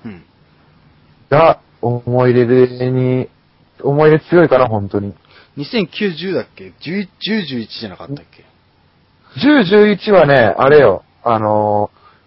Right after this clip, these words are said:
Speaker 2: ー、スパーズ、あ、違う。
Speaker 1: あれ？
Speaker 2: 十、
Speaker 1: ダラス、ダラス対、
Speaker 2: 十一は
Speaker 1: ダラス対マイアミ？
Speaker 2: あ、ダラスとヒートだ。うん。
Speaker 1: うん。
Speaker 2: マーベリックスとヒートだ。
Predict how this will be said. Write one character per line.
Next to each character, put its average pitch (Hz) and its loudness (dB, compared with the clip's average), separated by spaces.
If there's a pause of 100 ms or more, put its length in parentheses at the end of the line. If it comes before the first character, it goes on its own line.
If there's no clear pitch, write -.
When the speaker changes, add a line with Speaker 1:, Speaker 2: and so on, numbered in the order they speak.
(2000)
Speaker 2:
ー、 - -20
ス - -20
パ 165 2
ー 113 -2
ズ、 98 -10
あ、 113 -8
違 110 -6 (100)
う。 - -10 (1500)
Speaker 1:
あ 139 -12
れ？ 202 -4
Speaker 2:
十、 170 -6
Speaker 1:
ダ 156 2
ラ 190 2
ス、 175 -10
ダ 151 2
ラ 156 2
ス 143 -2
対、 120 -2
Speaker 2:
十 139 2
一 - 4
は 113 6
Speaker 1:
ダ 151 4
ラ 139 0
ス - -20
対 113 -4
マ 104 -4
イ 104 -6
ア 98 -10
ミ？ 113 -12 (480)
Speaker 2:
あ、 170 2
ダ 277 4
ラ 294 4
ス - -20
と - -12
ヒ 226 -8
ー 208 -4
ト 156 -4 (320)
だ。 117 -8 (380)
う 113 -16
ん。 107 -14
Speaker 1:
う - -16
ん。 80 -20 (420)
Speaker 2:
マ 247 2
ー 240 -2
ベ 220 0
リ 165 -2
ッ - -20
ク - -20
ス - -20
と 135 -4
ヒ - -10
ー 165 -6
ト 123 -2
だ。 95 -8